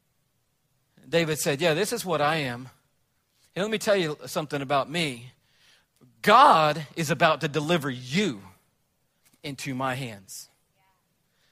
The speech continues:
See, that's not the work of man. That's the work of God. That's the salvation and deliverance of God. And here's the story tonight.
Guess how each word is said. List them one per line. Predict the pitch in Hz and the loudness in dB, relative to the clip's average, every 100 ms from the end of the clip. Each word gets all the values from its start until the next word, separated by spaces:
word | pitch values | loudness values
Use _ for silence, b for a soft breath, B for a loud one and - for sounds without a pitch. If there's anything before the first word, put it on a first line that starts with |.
| _ | _
See, | - | -8
that's | 160 220 240 | -4 -2 0
not | 233 | 0
the | 185 | -2
work | 170 175 | -2 -2
of | 147 117 | -4 -10
man. | 135 139 117 107 107 - _ _ _ _ _ _ _ _ | -6 -6 -6 -12 -20 -20 _ _ _ _ _ _ _ _
That's | 151 170 | -6 -4
the | - | -4
work | 135 131 | -6 -8
of | 113 95 | -10 -12
God. | 131 120 104 101 _ _ _ _ _ _ - | -8 -6 -8 -16 _ _ _ _ _ _ -6
That's | 165 180 | -4 -4
the | 131 | -6
salvation | - 143 131 127 139 151 - 117 107 117 | -6 -4 -4 -4 -4 -2 -4 -8 -16 -18
and | 131 117 | -16 -14
deliverance | 113 117 143 127 113 110 - - | -16 -6 -6 -6 -12 -16 -18 -18
of | 107 104 | -20 -16
God. | 110 120 110 101 _ b b b b | -8 -8 -8 -14 _ b b b b
And | 127 | -8
here's | 117 196 214 | 0 2 2
the | 196 | -4
story | - 175 165 160 | -8 -6 -4 -4
tonight. | 135 127 120 | -6 -6 -6